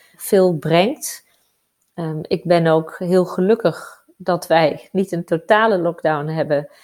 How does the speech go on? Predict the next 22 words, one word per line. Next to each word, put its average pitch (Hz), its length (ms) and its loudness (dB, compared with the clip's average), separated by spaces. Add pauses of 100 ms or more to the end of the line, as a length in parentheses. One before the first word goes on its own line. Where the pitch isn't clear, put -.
(240)
eh, 156 240 -8
omdat 180 300 -2
ik 170 160 -6
denk 165 260 0
dat 160 160 -6
dat - 460 -8 (120)
in, 170 440 0
en 175 100 -4
dat 170 140 0
zou 170 200 2
interessant 202 520 0
zijn 165 260 2
om 165 120 2
dat 165 180 2
in 170 120 -2
een 170 100 0
later 180 280 2
stadium 170 480 2
te 170 140 -14
gaan, 160 400 -2 (140)
eh, 160 260 -10
onderzoeken. 175 680 0